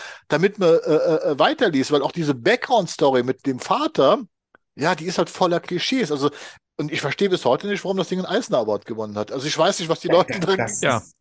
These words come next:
Speaker 3: das ist unglaublich.
Speaker 1: <laughs>
Speaker 2: Also da, das verstehe ich auch null. Also man, man kann ja seinen Reiz daran finden, ne,
Speaker 3: Ja.
Speaker 2: dass man hier einen Riddler hat, der eigentlich auch Victor Zsasz sein könnte oder eine andere Form des Elseworld Jokers.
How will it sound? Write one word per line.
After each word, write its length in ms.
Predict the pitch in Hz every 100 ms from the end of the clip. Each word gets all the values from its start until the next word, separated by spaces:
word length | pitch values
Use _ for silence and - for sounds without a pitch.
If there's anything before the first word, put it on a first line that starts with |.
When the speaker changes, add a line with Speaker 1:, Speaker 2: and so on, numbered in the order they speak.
| _
Speaker 3:
das 100 | -
ist 60 | -
unglaublich. 560 | 165 139 113 - 98 -
Speaker 1:
<laughs> 340 | - 302 - _ _
Speaker 2:
Also 160 | 104 104
da, 200 | 101 - - - -
das 180 | - 104
verstehe 400 | - 107 - 107
ich 180 | 107 -
auch 220 | 98 101
null. 640 | 101 101 104 113 101 76 - - 254 _ -
Also 220 | 95 95 -
man, 200 | 101 92
man 200 | 107 101
kann 240 | 117 135
ja 180 | 135 123
seinen 260 | 107 104 107
Reiz 380 | 92 110 -
daran 300 | - 98 95
finden, 440 | 95 127 151 135 120
ne, 160 | 120
Speaker 3:
Ja. 100 | 139 113
Speaker 2:
dass 160 | 107
man 160 | 113 107
hier 320 | 104 107 107
einen 500 | 76 98 101 98 -
Riddler 300 | 110 120 107
hat, 180 | 113 -
der 80 | 76
eigentlich 300 | 98 101 -
auch 120 | 98
Victor 280 | 104 - 98
Zsasz 340 | 101 113 -
sein 320 | 113 104 104
könnte 440 | 113 110 107 107 104 - - - -
oder 260 | 104 104 98
eine 200 | 98 92
andere 320 | 110 101 101
Form 420 | - 120 123 123
des 160 | 110 -
Elseworld 540 | 90 117 - 107 101
Jokers. 480 | 101 104 120 117